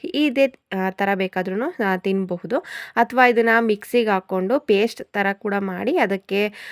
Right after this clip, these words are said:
ಆ, ಬರೀ ಕಾಯಿನ ರುಬ್ಬಿ, ಆ, ಕಾಯಿ ರಸ ಕೂಡ ಮಾಡ್ಬೋದು, ಅದು ಚೆನ್ನಾಗಿರುತ್ತೆ. ಅಥವಾ ಹುರುಳಿ ಕಾಳನ್ನ ರುಬ್ಬಿ ಅದಕ್ಕೆ ಸಿಹಿ ಕಾಯಿ ರಸನ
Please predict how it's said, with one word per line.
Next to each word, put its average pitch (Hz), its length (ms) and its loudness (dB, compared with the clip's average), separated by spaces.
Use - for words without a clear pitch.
ಆ, 202 180 -2
ಬರೀ 208 400 4
ಕಾಯಿನ 220 560 2
ರುಬ್ಬಿ, 214 440 0
ಆ, 185 360 -6
ಕಾಯಿ 214 220 0
ರಸ 214 200 -2
ಕೂಡ 208 240 -2
ಮಾಡ್ಬೋದು, 185 520 -4
ಅದು 240 240 -2
ಚೆನ್ನಾಗಿರುತ್ತೆ. 202 480 -4
ಅಥವಾ 220 420 -2
ಹುರುಳಿ 220 340 2
ಕಾಳನ್ನ 220 480 2
ರುಬ್ಬಿ 220 340 -2
ಅದಕ್ಕೆ 202 360 -4
ಸಿಹಿ 214 340 -2
ಕಾಯಿ 196 200 -6
ರಸನ 190 280 -6